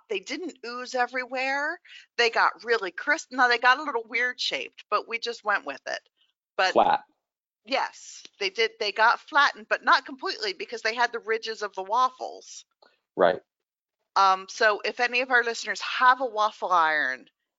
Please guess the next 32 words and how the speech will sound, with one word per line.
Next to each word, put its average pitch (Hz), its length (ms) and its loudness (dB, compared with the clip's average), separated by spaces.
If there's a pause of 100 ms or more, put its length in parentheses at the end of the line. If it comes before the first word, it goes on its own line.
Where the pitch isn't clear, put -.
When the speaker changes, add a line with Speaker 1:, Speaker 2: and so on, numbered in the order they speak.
(100)
Speaker 1:
and 160 160 -8
frozen 190 360 0
mozzarella 254 600 0
sticks, - 520 -4
I 185 100 2
would 170 140 -4
highly 208 560 0
recommend 175 480 -2
putting 160 260 -8
the 147 80 -10
two 147 180 -8
together. 135 480 -8 (1600)
Speaker 2:
This - 120 8
Speaker 1:
It's - 60 0
Speaker 2:
is 143 100 6
Speaker 1:
my 120 100 10
Speaker 2:
why 95 120 8
Speaker 1:
new 98 80 2
Speaker 2:
people 87 180 0
listen 85 280 -2
Speaker 1:
go-to. - 60 -12
Speaker 2:
to 80 140 2
us, - 160 -2
Peggy. 76 420 0
This 123 240 2
is, 98 280 2
this 131 280 6
is 131 200 6
why 104 340 8
we 85 240 0
have - 180 -8
built 80 320 2